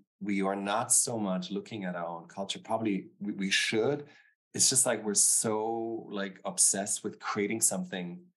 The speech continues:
that is out there in the world that we don't even take much time to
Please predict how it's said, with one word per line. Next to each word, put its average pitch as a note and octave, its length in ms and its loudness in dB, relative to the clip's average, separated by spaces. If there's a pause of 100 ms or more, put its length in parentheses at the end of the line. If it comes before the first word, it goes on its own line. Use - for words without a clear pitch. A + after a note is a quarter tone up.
(180)
that F#2+ 100 0
is F2+ 120 0
out G2 240 2
there F#2+ 140 0
in F2+ 80 2
the E2+ 80 -4
world F2+ 560 -2
that F#2 120 -10
we F#2+ 120 -8
don't G2 320 -4
even F#2+ 200 -4
take F#2 240 -8
much F2+ 260 -2
time F#2 300 -2
to - 80 -8